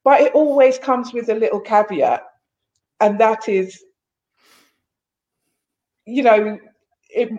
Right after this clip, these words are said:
it might work for you in future life, it might not. I don't like to do that. I like to be able to give guarantees.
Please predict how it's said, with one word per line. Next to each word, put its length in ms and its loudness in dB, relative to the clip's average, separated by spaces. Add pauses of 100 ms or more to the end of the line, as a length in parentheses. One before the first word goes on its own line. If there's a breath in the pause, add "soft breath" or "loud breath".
it 140 0
might 320 2
work 260 0
for 80 -10
you 160 -4
in 100 -4
future 360 -10
life, 300 -2
it 120 -8
might 280 -4
not. 320 -4 (260 soft breath)
I 100 2
don't 280 2
like 260 4
to 100 -14
do 240 -8
that. 240 2
I 80 2
like 440 0
to 120 -8
be 160 -6
able 260 0
to 140 -14
give 380 -10
guarantees. 1000 -6